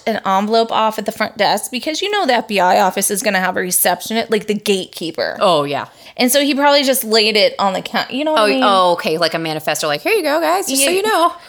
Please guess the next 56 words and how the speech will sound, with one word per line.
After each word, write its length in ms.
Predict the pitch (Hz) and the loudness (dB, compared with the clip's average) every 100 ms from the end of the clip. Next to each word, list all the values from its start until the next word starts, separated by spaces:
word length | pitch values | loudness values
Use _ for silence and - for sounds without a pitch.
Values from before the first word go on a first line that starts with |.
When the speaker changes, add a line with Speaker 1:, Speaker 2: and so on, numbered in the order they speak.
| - | -8
Speaker 1:
<laughs> 80 | 247 | 0
"Hey, 460 | 359 403 349 330 330 | 4 6 8 8 6
I 100 | 277 | 4
just 120 | 294 | 4
wanna 140 | 330 330 | 4 2
drop 160 | 320 | 2
this 160 | 359 359 | 2 4
off. 600 | 320 311 277 269 269 247 | 6 6 6 6 4 2
Give 140 | 294 294 | 0 0
it 100 | 254 | 2
to 100 | 302 | 0
your 140 | 285 | 0
behavioral 840 | 262 269 277 269 277 269 262 247 254 | 0 2 4 2 2 4 6 4 4
forensic 400 | 240 240 247 233 | 2 4 2 0
psychologist, 680 | 247 233 247 240 196 196 - | 0 2 2 2 0 -2 -2
please." 540 | 208 190 190 185 202 - - - - - | 0 0 -2 -2 -6 -8 -20 -20 -16 -4
Speaker 2:
So 300 | - 277 - 233 | -2 -2 -4 -6
what 160 | 269 294 | -2 -2
he's 200 | 415 403 | 0 0
sounding 500 | - 208 190 220 220 | 0 0 -2 -2 0
like, 340 | 240 247 240 _ - - | 0 -2 -4 _ -20 -10
and 220 | - 202 | -4 -2
this 160 | 208 226 | 0 -2
is 80 | 214 | -4
purely 420 | - 202 202 202 | -4 -2 0 -2
from 240 | - 175 | -4 -4
my 300 | 170 165 156 | -2 -2 -2
super 420 | - - 240 233 190 | -2 0 -2 -4 -4
clinical 400 | - 185 180 165 | -4 -6 -6 -6
view, 140 | 160 | -6
'cause 180 | 151 165 | -4 -6
I, 60 | 165 | -4
you 80 | 190 | -2
know, 140 | 160 | -2
I'm 220 | 160 156 | -2 -4
a 60 | 147 | -4
doctorate 580 | 143 139 - 156 156 - _ _ _ | -2 -4 -2 -4 -4 -6 _ _ _
in 100 | - | -2
Speaker 1:
Oh, 100 | 320 | 2
Speaker 2:
psychology, 680 | 339 349 339 320 285 254 233 | 4 4 4 4 4 2 0
a 80 | 233 | -2
Speaker 1:
you're 160 | 247 269 | -2 0
Speaker 2:
criminal 240 | 320 302 | 2 2
Speaker 1:
getting 160 | 339 320 | 2 2
Speaker 2:
psychology. 380 | 330 294 - | 4 2 2
Speaker 1:
your 60 | 285 | 2
forensic 300 | 262 254 277 | 2 2 0
psychology 680 | - 269 247 240 233 233 302 | 0 0 0 0 0 2 0
degree? 160 | 320 311 | 2 2
Speaker 2:
Yes, 400 | 339 381 - - | 2 2 0 -4
yes, 260 | 135 - | -6 -4
that 80 | 156 | -4
I 80 | 156 | -2
got 140 | 160 | 0
Speaker 1:
Cool. 160 | 349 339 | 2 4
Speaker 2:
yesterday. 400 | 285 196 208 | 4 2 0